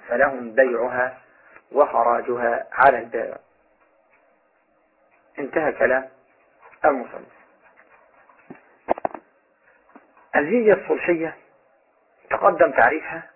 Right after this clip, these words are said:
من كلام ابن عرفة بأنها ما التزم كافر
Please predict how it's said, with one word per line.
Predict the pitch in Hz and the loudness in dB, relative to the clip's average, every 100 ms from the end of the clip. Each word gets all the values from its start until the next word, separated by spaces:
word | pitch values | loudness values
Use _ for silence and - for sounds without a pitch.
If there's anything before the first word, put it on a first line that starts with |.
| - | -14
من | 123 | -12
كلام | - 123 143 | 0 6 6
ابن | 135 117 117 | 4 0 2
عرفة | 139 160 165 | 2 2 -4
بأنها | 135 131 151 143 - - | -4 -4 -4 -4 -6 -6
ما | 135 | -4
التزم | 135 127 151 135 123 | -2 -2 0 0 0
كافر | 117 123 117 160 160 | -2 -4 -2 0 0